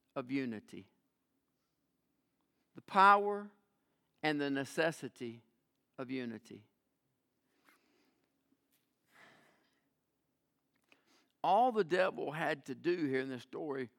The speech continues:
was bring somebody in to stir up a little bit of discord.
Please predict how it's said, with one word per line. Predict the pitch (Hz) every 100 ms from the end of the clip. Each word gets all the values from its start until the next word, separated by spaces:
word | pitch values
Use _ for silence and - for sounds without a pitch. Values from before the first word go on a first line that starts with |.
| _
was | 147 131
bring | 135 180 202 202
somebody | - 175 170 160 156 180
in | 165 143 127 _ _
to | 165
stir | - - 196
up | 185
a | 185
little | 196
bit | 190 196
of |
discord. | 233 - 185 135